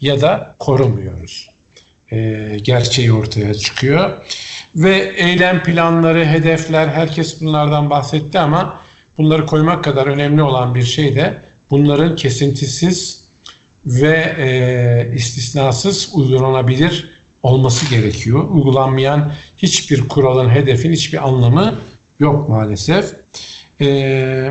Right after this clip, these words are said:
ve sürdürülebilir, e, tarım politikalarının,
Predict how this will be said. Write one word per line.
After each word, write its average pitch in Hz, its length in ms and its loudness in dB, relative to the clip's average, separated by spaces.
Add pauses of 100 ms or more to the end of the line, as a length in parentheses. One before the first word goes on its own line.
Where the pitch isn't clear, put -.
(460)
ve 190 220 2
sürdürülebilir, 180 1120 2
e, 139 480 4
tarım 151 380 2
politikalarının, 147 1080 0